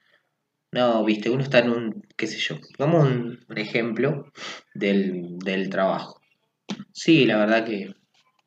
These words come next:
esto va a seguir así y no podemos hacer nada, siempre voy a co-,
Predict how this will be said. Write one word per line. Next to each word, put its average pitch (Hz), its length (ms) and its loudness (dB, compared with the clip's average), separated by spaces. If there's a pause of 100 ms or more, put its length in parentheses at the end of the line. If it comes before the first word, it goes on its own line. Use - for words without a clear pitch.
(600)
esto 131 200 2
va 110 60 8
a 104 40 4
seguir 95 260 0
así 110 420 0
y 92 40 -4
no 87 160 -4
podemos 98 300 -2
hacer 90 220 -6
nada, 95 640 0 (160)
siempre 101 260 -4
voy 101 140 2
a 98 80 0 (120)
co-, 98 340 -6